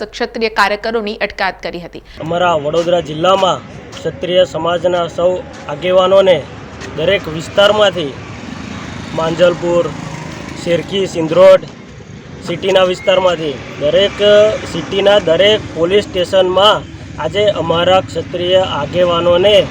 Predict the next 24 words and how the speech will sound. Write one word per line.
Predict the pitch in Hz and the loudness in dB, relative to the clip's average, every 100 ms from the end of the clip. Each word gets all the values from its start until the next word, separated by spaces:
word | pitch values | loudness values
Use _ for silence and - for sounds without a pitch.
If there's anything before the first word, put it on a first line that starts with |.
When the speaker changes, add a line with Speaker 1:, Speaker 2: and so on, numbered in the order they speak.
| - - - - | -6 -8 -8 -6
Speaker 2:
જે | 160 202 208 | -2 -2 -2
અટકાયત | 165 - 185 185 190 - | -6 -4 0 4 2 0
કરીને | 175 180 233 214 160 - - - - - - - | -2 4 6 6 4 0 -16 -18 -18 -18 -14 -8
એમને | 165 196 | 2 2
આખો | 202 165 - 214 | 2 -6 2 2
દિવસ | 190 170 214 202 - | 4 4 4 2 -6
પોલીસ | - 180 196 | -8 -4 -4
સ્ટેશને | - 175 185 185 185 | -4 -2 4 4 4
જે | 190 | 2
અટકાયત | 165 - 190 196 196 | 2 0 2 4 4
કરીને | - 175 185 185 | 0 0 2 2
બેસાડવામાં | 170 147 170 170 170 170 165 | 2 -2 0 0 0 0 0
આવ્યા | 151 185 196 165 | 2 4 4 2
છે, | 131 113 | -8 -8
એનું | 165 185 | -4 -4
કારણ | - 156 170 208 175 - - - - | -4 -4 2 4 4 -2 -18 -18 -6
શું, | 214 240 147 123 175 | 0 2 2 -2 -2
એનું | 185 196 | 0 0
કારણ | 170 175 196 185 | 0 4 4 4
જાણવા | 185 190 | 2 2
માટે | 190 196 226 202 151 - | 2 0 4 2 2 -8
આ | 175 190 | -4 -4
તમામ | - 175 214 233 | -2 4 4 4
યુવાનો | 208 196 196 214 | 0 4 6 6